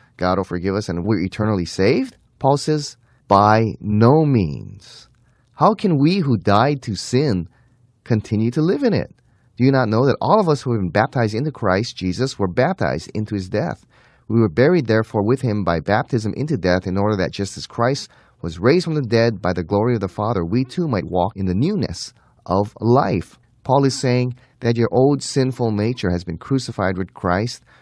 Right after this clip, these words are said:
We now live not according to the sinful nature, but by the power of the Holy Spirit that dwells in us.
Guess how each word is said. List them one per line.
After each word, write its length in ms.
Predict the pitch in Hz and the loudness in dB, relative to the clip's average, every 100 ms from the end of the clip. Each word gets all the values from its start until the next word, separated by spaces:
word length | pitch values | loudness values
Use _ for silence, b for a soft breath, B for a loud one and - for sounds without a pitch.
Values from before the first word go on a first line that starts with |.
| b - | b 0
We 160 | 120 | 2
now 160 | 127 117 | 4 2
live 420 | 113 113 123 127 - b | 2 4 2 0 -10 b
not 280 | - 110 151 | 0 4 4
according 400 | 185 - 165 160 | 0 -2 -2 -2
to 100 | 156 | -4
the 100 | 131 | -4
sinful 380 | - 131 - 117 | -2 -4 -2 -2
nature, 540 | 104 123 160 85 71 - b b _ | 0 -2 -4 -6 -8 -10 b b _
but 180 | 95 85 | -2 0
by 220 | 98 120 | 2 2
the 100 | - | -2
power 320 | - 123 127 | -2 2 2
of 80 | 113 | 0
the 100 | 101 | -2
Holy 260 | 104 113 110 | -2 -2 -4
Spirit 360 | - 113 113 | -4 -4 -4
that 160 | 85 80 | -6 -6
dwells 400 | 87 92 101 - | -2 0 0 -2
in 200 | 127 196 | -4 -2
us. 440 | 120 - - - | -2 -4 -12 -14